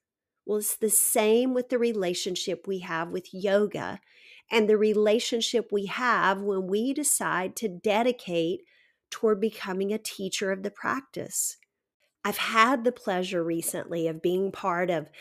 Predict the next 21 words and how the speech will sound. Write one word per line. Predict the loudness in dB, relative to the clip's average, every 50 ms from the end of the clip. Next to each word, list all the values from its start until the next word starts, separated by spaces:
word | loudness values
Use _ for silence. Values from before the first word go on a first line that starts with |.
| -20 -20 -20 -20 _ -10
leading | -4 2 6 6 6 6 6 8 8 8 6 6
a | 4 2 2 0
two | 0 -2 -6 -4 -2 -2 -2
hundred-hour | -2 -2 -2 -2 -2 0 0 -2 -2 -2 -2 -2 -2 -2 0 -2 -2 -2
in-person | -4 -4 -4 -2 -2 -4 -4 -4 -6 -4 -4 -4 -4 -4 -2 -2 -2 -2
yoga | -2 -4 -2 -2 -4 -4
teacher | -4 -6 -10 -10 -10 -10 -10 -10
training. | -10 -10 -12 -10 -10 -8 -8 -8 -10 -10 -12 -14 _ _ _ _ _ _ _ _ _ _ _ _ _ _ _ _ _ 0
I | 2 2 4 4 2 2
have | 0 0 -2 -4 -2 -2
missed | -4 -2 0 2 0 0 0 -2 -4 -6 -6 -6 -8 -12 _ -6
this | -4 -2 -2 -2 -2
interaction | -4 -4 -4 -4 -4 -6 -8 -8 -6 -6 -4 -4 -4
because | -4 -4 -6 -6 -8 -6 -4 -4
it's | -4 -4 -6 -6
been | -8 -6 -6
a | -6 -6
couple | -8 -10 -8 -8 -6 -2 2 4
of | 4
years | 4 4 2 4 6 6 6 6 4 2 0 -2
since | -2 0 -2 -2 -2 -4